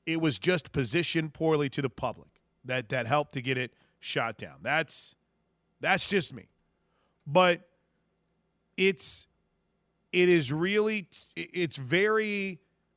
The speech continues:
it's reassuring to see at the very least, Josh, that they are, they're reopening the idea of, okay, what might this look like? What, what might this look like if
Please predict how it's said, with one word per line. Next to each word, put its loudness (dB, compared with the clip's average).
it's 0
reassuring 0
to -2
see -2
at -4
the -2
very 2
least, -4
Josh, 0
that -4
they 0
are, 2
they're 2
reopening 0
the -4
idea 0
of, 0
okay, 0
what 4
might 0
this 0
look -6
like? -18
What, 4
what 4
might -2
this 0
look -4
like 2
if 0